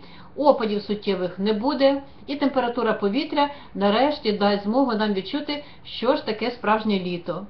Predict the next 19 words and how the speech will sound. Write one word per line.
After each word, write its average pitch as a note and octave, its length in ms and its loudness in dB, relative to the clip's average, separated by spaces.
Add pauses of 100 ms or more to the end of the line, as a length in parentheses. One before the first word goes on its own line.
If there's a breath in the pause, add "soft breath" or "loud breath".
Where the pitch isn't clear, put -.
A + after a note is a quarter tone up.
(580 loud breath)
Е, F#3+ 380 -2
тепер D#4+ 280 -2
трошки D4 240 -2
детальніше. F#3 800 0 (360 loud breath)
В - 40 -20
суботу A#3 720 -2 (520 loud breath)
опади A3 420 4
малоймовірні, G#3+ 880 0
лише A#3 260 -2
на C#4 100 2
крайньому C#4+ 420 4
сході G#3+ 340 -2
залишаться A3 480 -2
невеликі A#3+ 480 -2
дощі, G3 380 -2
і D#3+ 200 -6
температура C4 540 2
повітря B3+ 400 -4
буде A#3 320 -4